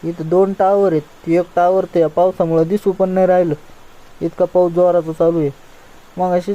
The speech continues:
तुम्हाला दाखवलं होतं मी एक व्हिडिओ अगोदर, किती आभाळ आलं तर त्यावेळेस. पहा आता हे किती पाऊस आहे. आता झूम केल्यावर लक्षात येऊ राहिलं पाऊस किती पडू राहिला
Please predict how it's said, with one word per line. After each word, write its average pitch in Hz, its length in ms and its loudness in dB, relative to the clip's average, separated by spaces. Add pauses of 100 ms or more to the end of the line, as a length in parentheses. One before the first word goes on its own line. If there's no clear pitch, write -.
(100)
तुम्हाला 202 240 2
दाखवलं 180 320 2
होतं 156 200 0
मी 196 180 -2
एक 170 160 -2
व्हिडिओ 160 240 2 (280)
अगोदर, 170 380 2 (120)
किती 180 160 -4
आभाळ 175 280 2
आलं 160 220 2
तर 165 120 -2
त्यावेळेस. 175 360 2 (320)
पहा 185 200 2
आता 165 160 0
हे 147 140 2 (340)
किती 160 160 -6
पाऊस 165 360 0
आहे. 151 80 -10 (840)
आता 156 120 -6
झूम 165 260 -2
केल्यावर 175 360 2
लक्षात 170 360 -4
येऊ 165 160 2
राहिलं 170 240 2
पाऊस 160 340 0
किती 160 180 -4
पडू 160 240 0
राहिला 156 300 2